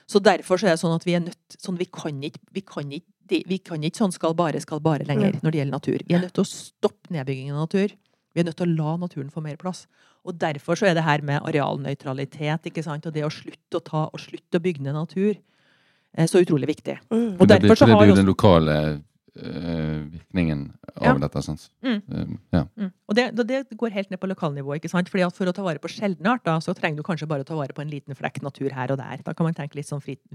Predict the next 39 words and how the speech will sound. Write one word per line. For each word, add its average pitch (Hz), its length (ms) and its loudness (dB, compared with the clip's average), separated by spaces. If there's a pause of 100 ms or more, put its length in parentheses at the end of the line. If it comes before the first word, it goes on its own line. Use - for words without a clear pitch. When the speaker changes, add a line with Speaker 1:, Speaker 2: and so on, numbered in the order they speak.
(220)
Speaker 1:
sånn 147 180 -10
frimerke. - 500 -12 (600)
Men 180 100 -2
skal 180 180 0
du 170 60 2
ta 196 140 -4
vare 196 260 -4
på 165 340 -4 (640)
økosystemprosessene 143 1400 -4
i 165 60 -2
naturen, 180 440 0 (720)
altså - 200 0
karbonbinding 147 720 -2
er - 80 -8
en 165 260 -6
ting, 180 240 -6
men 170 100 -4
flomdemping 180 720 -2
er 190 40 -2
vi 190 80 2
ganske 190 220 0
interessert 156 380 -6
i 160 40 -10
for 170 120 -10
tida. 139 280 -6 (1200)
Eh, 160 200 -2
så - 220 0
må 220 100 2
vi 208 80 4
ta 208 120 -4
vare 185 160 4
på 160 140 -6
arealer. 143 460 0 (280)
Speaker 3:
Ja. 185 220 10
Speaker 1:
Arealer 151 460 2
og 147 80 0
volum 135 300 -2
av 147 80 -2
natur. 143 320 -4